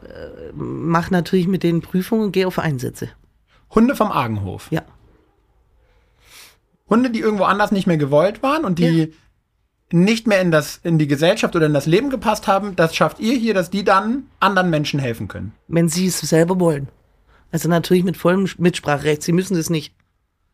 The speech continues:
Speaker 1: Ja.
Speaker 2: Krass. Was ist es für dich, wenn Hunde suchen?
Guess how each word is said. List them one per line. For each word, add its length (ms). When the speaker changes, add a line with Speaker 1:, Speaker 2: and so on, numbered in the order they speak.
Speaker 1:
Ja. 160
Speaker 2:
Krass. 320
Was 140
ist 200
es 300
für 180
dich, 380
wenn 260
Hunde 280
suchen? 480